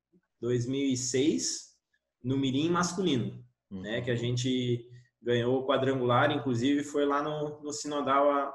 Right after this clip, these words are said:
Speaker 1: as finais, né? E aí, dois mil e,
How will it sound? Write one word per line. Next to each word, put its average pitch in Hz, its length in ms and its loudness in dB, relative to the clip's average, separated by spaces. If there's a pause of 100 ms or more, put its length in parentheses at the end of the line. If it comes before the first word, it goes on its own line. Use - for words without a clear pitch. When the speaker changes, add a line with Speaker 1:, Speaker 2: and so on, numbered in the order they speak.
(120)
Speaker 1:
as 139 220 -6
finais, 131 380 -4 (680)
né? 117 300 -2 (400)
E 127 100 0
aí, 131 320 4
dois 143 300 4
mil 156 240 2
e, 147 480 6